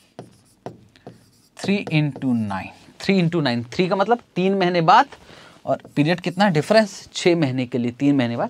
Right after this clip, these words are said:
छः महीने के लिए। बाय एफ़आरए। बात समझ में आ रही है?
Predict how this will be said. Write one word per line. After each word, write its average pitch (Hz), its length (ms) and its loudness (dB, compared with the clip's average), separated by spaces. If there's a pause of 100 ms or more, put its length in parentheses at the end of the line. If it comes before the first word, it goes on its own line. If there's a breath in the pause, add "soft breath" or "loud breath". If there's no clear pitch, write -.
(100)
छः - 180 -16
महीने - 160 -20
के - 120 -20
लिए। - 100 -20 (460)
बाय 117 200 2
एफ़आरए। - 340 -14 (420 loud breath)
बात 147 160 8
समझ 156 300 2
में 160 140 2
आ 156 60 4
रही 156 160 0
है? 170 80 -6